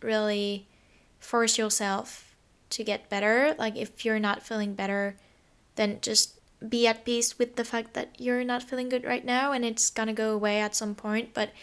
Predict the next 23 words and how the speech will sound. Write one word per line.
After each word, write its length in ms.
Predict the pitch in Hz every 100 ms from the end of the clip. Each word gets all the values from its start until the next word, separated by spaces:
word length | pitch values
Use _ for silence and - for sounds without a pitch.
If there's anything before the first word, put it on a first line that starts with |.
| - - -
it's 180 | 226 226
important 520 | 214 220 214 208 208
to 440 | - 208 202 202 - _ _ _ _ -
work 440 | 214 208 208 -
towards 640 | - 214 202 196 196 196
getting 300 | - 196 190
better, 400 | - - - - 247 _
if 120 | -
that 140 | - -
makes 160 | 226
sense. 340 | - - - - -
Okay, 220 | 214 220
so 320 | - 220 -
first 420 | - 262 285 -
tip 260 | 220 208 208 -
is 500 | - 214 208 208 202 - _ _ _ -
talk 320 | - 233 233
about 420 | 220 208 208 -
your 160 | 220 214
travel. 480 | - 220 - - - -
Find 440 | - 247 254 277
people 480 | 269 220 208 202 208 - _ -
that 320 | 220 214 214